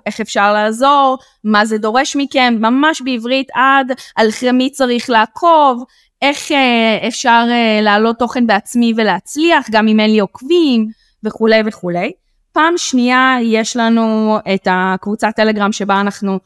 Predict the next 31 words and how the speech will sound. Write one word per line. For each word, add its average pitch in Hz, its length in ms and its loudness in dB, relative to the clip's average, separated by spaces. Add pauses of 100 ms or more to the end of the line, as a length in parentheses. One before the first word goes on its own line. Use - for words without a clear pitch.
(180)
מעלים 214 400 4
את 240 80 -4
התוכן 220 380 -2
המוכן, 214 480 0
שאותו 208 380 -2
אתם 208 180 -4
יכולים 196 320 -2
גם 208 180 0
להשתמש 214 440 -4
בו, 294 120 -2 (260)
וגם 233 260 2
מאוד 254 180 2
חשוב 240 300 -4
שתיקחו 233 520 -8
חלק 214 280 -4
בהפעלות 202 520 -2
שלנו, 208 360 0 (500)
אה, 196 400 0
שבעצם 214 540 -2
באמת 208 360 0 (120)
או 226 240 2
מדווחות 240 600 0
על, 294 260 0
על 269 280 -2
תוכן 269 320 -4
אנטישמי, 254 560 -2 (280)
או 233 100 0
נלחמות 233 580 0
בו, 254 340 2
או 240 180 4
יוזמות 220 600 0